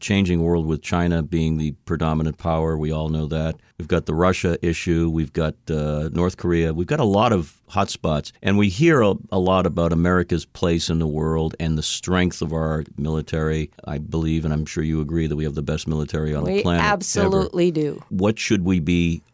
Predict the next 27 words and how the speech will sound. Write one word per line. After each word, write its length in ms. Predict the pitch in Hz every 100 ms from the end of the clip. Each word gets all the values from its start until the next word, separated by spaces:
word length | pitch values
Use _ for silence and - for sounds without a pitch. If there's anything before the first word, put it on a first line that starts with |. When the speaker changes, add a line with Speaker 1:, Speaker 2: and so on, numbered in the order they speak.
| -
Speaker 1:
aware 560 | 80 82 85 85 85
of 400 | 73 76 73 73 -
in 160 | 80
terms 300 | 76 87 85
of 120 | 76 73
our 140 | 73
strength 480 | - - 87 82 -
and 100 | 76
our 140 | 73
forces 560 | 73 87 80 78 76 71
and 160 | 67
our, 240 | 73 73 73 _
our 180 | 80 80
strategy? 1000 | 78 - 90 92 90 85 67 78 71 71 -
And 120 | 80
that's 160 | 82 82
a 60 |
broad 360 | 73 85 80 69
question. 560 | - 73 - 69 69 - -
Speaker 2:
Right. 320 | 185 180 180
Speaker 1:
What 120 | 101
do 60 | 101
you 100 | 95
see 260 | - 90
in 80 | 85
the 60 | 78
next 300 | 76 - -